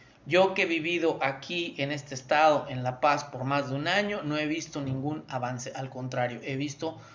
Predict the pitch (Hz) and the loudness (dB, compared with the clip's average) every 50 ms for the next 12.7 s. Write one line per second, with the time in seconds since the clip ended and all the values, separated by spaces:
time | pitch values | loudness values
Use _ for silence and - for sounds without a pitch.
0 | - - - - - 165 156 165 165 160 151 143 139 135 131 - 139 123 - - | -20 -20 -20 -14 -6 -2 0 0 0 -2 -2 -2 -2 -2 -2 -2 -6 -6 -4 -2
1 | 147 143 139 - - 156 - - - - - - - - 131 120 117 127 123 117 | -2 -2 -2 -2 -4 -6 -6 -6 -10 -20 -20 -20 -14 -8 -8 -6 -4 -4 -6 -6
2 | 117 113 113 113 113 - 117 117 - - - - - - - - - - - - | -6 -6 -6 -8 -10 -10 -12 -14 -14 -20 -20 -20 -20 -20 -20 -20 -20 -20 -20 -20
3 | - _ - - - 156 147 139 139 - - 190 190 208 208 220 233 240 226 - | -20 _ -20 -14 -6 -2 -2 -2 0 2 6 8 8 8 8 6 4 4 2 0
4 | - - - 135 - - 135 - - 165 170 175 175 147 139 139 131 - 165 165 | -4 -2 -2 -2 -2 -2 0 4 6 6 8 6 6 4 0 -2 0 4 4 4
5 | - - - 139 131 127 - - - 165 175 185 185 165 147 135 139 131 131 135 | 4 4 4 4 4 4 2 2 4 6 6 6 6 4 4 2 2 2 2 0
6 | - - 160 170 170 151 143 147 151 180 185 214 220 220 - 131 135 147 156 170 | 2 4 4 4 4 4 2 2 6 8 8 8 8 4 2 0 0 2 2 2
7 | 175 180 170 156 135 135 135 135 131 131 131 127 - 131 143 143 156 170 180 170 | 2 2 0 -2 -4 -6 -6 -6 -4 -6 -6 -8 -10 -12 -10 -4 -2 0 2 2
8 | 156 143 - 143 139 165 196 190 190 - 226 - - 190 190 - - - - 143 | 0 0 -2 -4 -4 -4 -4 -6 -8 -10 -10 -6 -6 -6 -6 -6 -12 -6 -4 -4
9 | 143 147 151 143 139 - - - 143 143 151 143 - 143 127 123 131 139 143 139 | -2 0 -2 -2 -4 -6 -8 -6 -4 -4 -4 -6 -6 -6 -2 0 0 0 0 -2
10 | - 156 - - - 131 123 120 117 117 - 117 117 117 - - 131 139 156 156 | -6 -10 -12 -12 -10 -8 -6 -6 -8 -8 -8 -8 -8 -8 -4 0 0 2 0 0
11 | - - - - - - - - - - 151 151 156 156 160 160 - - - - | -4 -10 -18 -20 -20 -20 -20 -12 -2 2 4 4 4 4 2 -2 -6 -14 -18 -20
12 | - - - - - 131 127 127 120 - - - - | -20 -20 -20 -12 -10 -6 -6 -6 -6 -6 -8 -10 -12